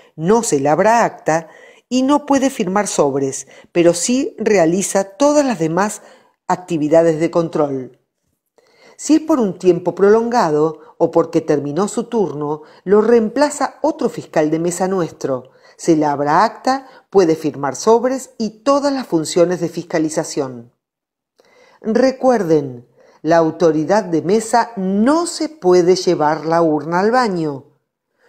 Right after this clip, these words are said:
Continúa el suplente, si hubiera, o se llama a la fuerza de seguridad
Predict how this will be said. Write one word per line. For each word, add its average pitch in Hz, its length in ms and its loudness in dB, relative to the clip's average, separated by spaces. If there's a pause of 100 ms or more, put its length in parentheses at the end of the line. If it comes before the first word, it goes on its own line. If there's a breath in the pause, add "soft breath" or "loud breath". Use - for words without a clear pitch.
(220 soft breath)
Continúa 202 760 0
el 196 140 -2
suplente, 214 920 -2
si - 340 -4
hubiera, 165 720 0 (500 soft breath)
o 247 140 2
se 240 180 -2
llama 302 460 -2
a 233 60 0
la 165 120 2
fuerza 185 420 0
de 190 100 -2
seguridad 196 800 -2